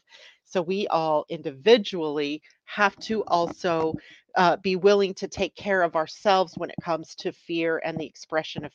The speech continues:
fear. And are we willing to let that go or not? So, yeah, put it, puts the, the burden, if you will, on each one of us.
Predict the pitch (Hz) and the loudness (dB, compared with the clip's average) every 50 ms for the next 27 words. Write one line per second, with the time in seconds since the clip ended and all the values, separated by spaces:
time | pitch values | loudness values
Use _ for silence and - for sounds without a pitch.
0 | _ - 147 147 143 139 143 143 - - _ - - - - - - - 170 165 | _ -8 -6 -6 -4 -4 -6 -6 -8 -12 _ -16 -16 -14 -14 -14 -10 -6 -4 -4
1 | 160 151 - - - 160 156 156 151 147 160 151 143 139 143 147 - - 175 165 | -4 -4 -6 -6 -4 -2 0 0 -2 -2 -4 -4 -4 -4 -6 -6 -6 -6 -2 0
2 | 175 170 170 160 151 - - - 143 139 143 143 - - 135 131 - - - 151 | 0 2 0 -2 -4 -4 -6 -4 -4 -2 -4 -4 -2 -2 -2 -2 -2 -4 -6 -4
3 | 143 139 139 - - 151 139 131 135 131 123 127 131 131 - _ - _ _ _ | -4 -4 -6 -8 -10 -10 -12 -10 -12 -12 -10 -10 -10 -10 -12 _ -20 _ _ _
4 | _ - - - _ _ _ - - 156 147 143 139 139 - _ _ _ _ _ | _ -20 -20 -20 _ _ _ -10 -6 -4 -4 -4 -4 -6 -8 _ _ _ _ _
5 | 170 175 165 156 160 156 123 - _ _ _ _ - 208 196 185 170 - _ _ | -4 -2 0 2 2 2 2 0 _ _ _ _ 0 2 2 2 0 -2 _ _
6 | _ - 269 262 - - - 254 233 196 - 165 - 208 170 - 214 208 214 220 | _ 4 4 4 4 6 8 8 8 8 4 4 4 4 4 6 4 6 6 6
7 | 233 226 294 277 277 294 302 - - 254 247 247 262 262 254 262 247 - - 180 | 4 4 2 2 2 0 -2 -2 -2 -2 2 4 6 6 6 6 4 4 2 0
8 | 185 185 - 196 190 - - - 175 185 190 208 190 220 233 233 - | 0 0 -2 -4 -6 -6 -4 -2 0 2 2 6 6 6 6 6 4